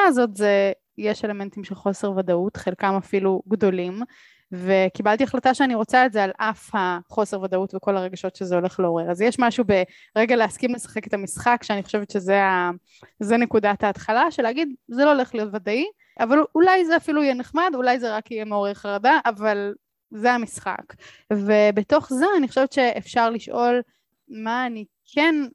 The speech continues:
יכולה לשלוט בו, ובמה אני כן יכולה לנבא, ומה כן נמצא בוודאות שלי, ולשים שם הרבה מהפוקוס. כי בסוף אני לא חושבת שגם כשבן אדם עובר לחו"ל,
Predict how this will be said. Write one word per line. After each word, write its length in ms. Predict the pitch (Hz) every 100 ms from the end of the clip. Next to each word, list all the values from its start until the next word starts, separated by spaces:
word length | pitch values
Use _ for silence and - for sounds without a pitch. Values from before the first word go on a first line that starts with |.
| _
יכולה 360 | 208 - 214 196
לשלוט 420 | 202 - 214 196
בו, 100 | 190
ובמה 400 | 190 180 196 208
אני 120 | 208 196
כן 180 | 254 277
יכולה 360 | 294 220 196 196
לנבא, 200 | 190 190
ומה 160 | 185 190 -
כן 160 | 262 294
נמצא 260 | 302 233
בוודאות 500 | 202 196 196 190 196
שלי, 260 | - 202 214 _ _ _
ולשים 380 | 208 208 - 254
שם 280 | - 240 240
הרבה 260 | 196 185 220 226 226 220 -
מהפוקוס. 640 | 180 - 214 - - -
כי 120 | 202
בסוף 340 | 202 277 269
אני 180 | 226 202
לא 100 | 220
חושבת 380 | - 262 233 220
שגם 380 | 190 180 202 214
כשבן 300 | 220 202 190
אדם 100 | 202
עובר 220 | 202 196
לחו"ל, 360 | 190 - 285